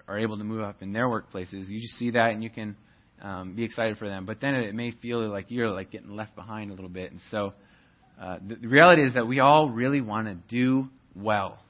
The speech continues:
on the jobs that God has given us. We wanna be successful,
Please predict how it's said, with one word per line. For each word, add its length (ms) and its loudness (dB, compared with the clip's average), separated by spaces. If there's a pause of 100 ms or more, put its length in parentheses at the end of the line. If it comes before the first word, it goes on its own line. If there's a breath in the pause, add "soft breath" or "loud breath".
(300)
on 280 -12
the 60 -14
jobs 460 -12
that 140 -16
God 200 -10
has 100 -16
given 220 -12
us. 140 -14
We 80 -8
wanna 240 -2
be 180 -4
successful, 760 -10